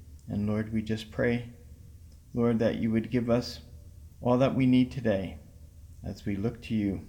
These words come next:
through your word. In Jesus' name, amen.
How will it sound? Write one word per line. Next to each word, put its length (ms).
through 160
your 200
word. 380
In 120
Jesus' 520
name, 260
amen. 540